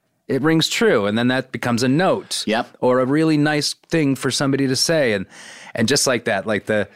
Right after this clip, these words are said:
Speaker 1: like, I don't believe any of the, anything people, "Oh, yeah, they're, no, they're, they're there. We're golden.
Speaker 2: Yeah.
Speaker 1: We're golden.
Speaker 2: Yeah.
Speaker 1: We're golden. We're good." Like, nope, eh, whatever. I'm
Speaker 2: Yeah.
Speaker 1: not, I'm not actively disbelieving you.
Speaker 2: Yeah.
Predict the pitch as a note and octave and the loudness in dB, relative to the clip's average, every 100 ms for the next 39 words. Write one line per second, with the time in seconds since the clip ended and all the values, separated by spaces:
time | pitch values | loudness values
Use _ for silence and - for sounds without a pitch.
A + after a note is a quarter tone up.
0 | - - - _ - A2+ A2 C3+ C#3+ B2+ | -20 -20 -20 _ -2 0 0 0 0 2
1 | C3 C3 A#2+ A#2 A#2 B2+ C3 A#2+ A2+ G#2 | 2 2 2 0 2 2 2 0 -2 -2
2 | A2 A2 A2 - A#2 C3+ B2+ B2+ B2 A2+ | 0 2 2 0 -2 -2 -2 -2 -2 -2
3 | A#2+ A#2 A#2+ A2+ B2+ G2+ G2 F2+ F#2+ F2+ | -2 0 0 0 0 0 -2 -4 -4 -4
4 | F2 E2 G2 G#2+ F#2+ G2 F#2+ G2+ F2 F2 | -2 -2 0 0 -2 -2 -2 -2 -2 -2
5 | D2+ D#2+ - - F#2 E2+ F2 A2 G#2 F#2+ | -4 -8 -18 -4 0 0 0 0 0 -2
6 | E2+ F#2 E2+ A2+ G#2+ G#2+ F#2 F#2 G#2+ - | -2 -2 -2 -2 0 0 -2 -2 -2 -2
7 | - - - A#2+ - A#2+ E3 - C#3+ D#3 | -4 -8 -6 -6 -4 -2 -2 -2 -4 -2
8 | D#3 F3 D3+ E3 - G3 G3 E2+ G#3+ C4+ | 0 0 0 -4 0 0 0 0 0 0
9 | - F3+ F#3+ F#3 - _ D3 D#3 F3 B2+ | -2 -2 0 0 -4 _ -4 -2 -2 0
10 | B2+ G2 F3+ - F3+ A#2+ G#2+ G#2+ C3 G3+ | 0 2 0 0 2 2 2 0 0 -2
11 | - A#2 G2 | -2 -2 0